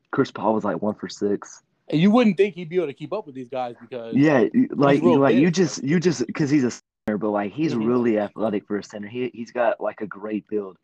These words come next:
Speaker 1: and he's able to keep with him. He's super switchable, and he's been doing a great job rim protection-wise. He's been super on and off, like, offensively.
Speaker 2: Mm-hmm.
Speaker 1: Like, sometimes he'll be scoring well, sometimes he won't. But overall in the playoffs, he's been a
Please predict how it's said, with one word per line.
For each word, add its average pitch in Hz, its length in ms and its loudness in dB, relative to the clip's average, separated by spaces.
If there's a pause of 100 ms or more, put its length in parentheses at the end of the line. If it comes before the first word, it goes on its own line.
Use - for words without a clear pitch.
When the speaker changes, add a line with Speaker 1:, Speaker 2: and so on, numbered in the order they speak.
(280)
Speaker 1:
and 117 120 -2
he's 135 200 0
able 233 220 0
to 101 60 -4
keep - 360 -2
with 101 140 -4
him. 104 100 -4
He's 101 160 -8
super 117 240 -4
switchable, 101 640 -2
and 107 120 -4
he's 110 140 2
been 110 400 0
doing 113 220 0
a 107 60 -2
great 104 260 -4
job 101 240 -2
rim 95 220 -12
protection-wise. 113 760 -6 (320)
He's 135 160 2
been 160 260 2
super 139 460 0
on 123 220 2
and 113 140 -2
off, 113 240 0 (320)
like, 107 320 -4
offensively. 104 760 -6 (240)
Speaker 2:
Mm-hmm. 165 180 -2
Speaker 1:
Like, 110 220 -2
sometimes 120 560 0
he'll 127 120 0
be 117 140 2
scoring 117 440 -2
well, 123 260 -2
sometimes 107 400 -6
he 104 80 -8
won't. 107 360 -2
But 110 120 -2
overall 120 380 -2
in 117 60 -2
the 98 60 -4
playoffs, 104 380 -6
he's 104 100 -6
been 104 140 -6
a 101 80 -4